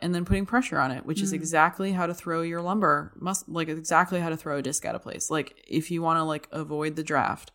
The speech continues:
Speaker 2: Yeah.
Speaker 1: tuck your pelvis and then, like,
Speaker 2: <laughs>
Speaker 1: make your legs do weird things, and it's gonna force your vertebra out of place, and you'll have thrown your back out.
Speaker 2: Yeah.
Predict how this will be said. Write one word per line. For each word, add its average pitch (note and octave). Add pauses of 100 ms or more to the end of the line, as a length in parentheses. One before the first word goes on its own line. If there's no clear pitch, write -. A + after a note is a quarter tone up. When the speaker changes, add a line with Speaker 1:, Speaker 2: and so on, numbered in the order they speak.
Speaker 2:
Yeah. F#3+ (240)
Speaker 1:
tuck D#3+
your D#3+
pelvis C#3+ (100)
and C#3
then, C3+
like, C3 (220)
Speaker 2:
<laughs> -
Speaker 1:
make D3+
your D#3
legs D3
do G#3
weird A3
things, E3
and D3
it's C3+
gonna D3+
force D3
your D3+
vertebra D3
out E2+
of C3+
place, D3+
and -
you'll C3+
have C#3+
thrown A#2+
your A2+
back -
out. -
Speaker 2:
Yeah. F3